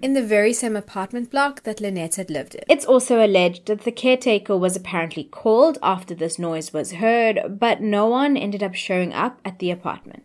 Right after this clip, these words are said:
In order to fully understand the events of the day, let's view this narrative from a different perspective. The day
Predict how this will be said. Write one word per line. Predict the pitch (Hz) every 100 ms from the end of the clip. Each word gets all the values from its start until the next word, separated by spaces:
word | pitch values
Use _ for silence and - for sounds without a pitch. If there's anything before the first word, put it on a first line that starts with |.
| -
In | 285
order | 269 302
to | 381 415
fully | - 240 220
understand | 190 185 - 180 170
the | 170
events | 170 165 156 160
of | 175
the | 175
day, | 196 208 226 226 -
let's | 214 269 -
view | 269 247
this | 220 190
narrative | 175 180 208 269 269 -
from | - 202 208
a |
different | 190 185 175
perspective. | 185 - - - - _ -
The | 220 247
day | 247 277 415